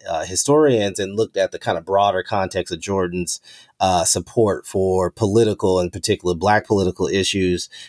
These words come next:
which had been very kind of, um, um, behind the scenes at best,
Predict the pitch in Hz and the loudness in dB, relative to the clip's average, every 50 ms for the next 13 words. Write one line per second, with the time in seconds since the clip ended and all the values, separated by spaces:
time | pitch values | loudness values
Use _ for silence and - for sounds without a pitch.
0 | - _ - 95 - 101 82 78 92 90 90 87 90 82 87 98 95 95 92 90 | -10 _ -4 0 0 0 0 0 0 0 0 0 -2 -2 -2 0 0 2 2 0
1 | 87 - - 98 87 87 82 82 82 - - - 87 82 80 73 71 - - _ | 0 0 -2 -2 -2 -2 -2 -4 -6 -8 -8 -6 -6 -6 -6 -8 -10 -18 -20 _
2 | _ 82 82 78 76 - 65 65 67 _ _ _ _ _ _ - - 92 104 95 | _ -12 -12 -12 -12 -14 -18 -20 _ _ _ _ _ _ _ -16 -6 -2 -2 0
3 | 87 117 127 123 117 101 95 - - 127 120 113 107 101 90 101 90 85 78 107 | 2 2 2 2 2 0 0 0 0 0 0 0 0 0 -2 -2 -2 -2 0 0
4 | 123 127 117 98 - - - - | 2 2 2 2 0 -2 -6 -8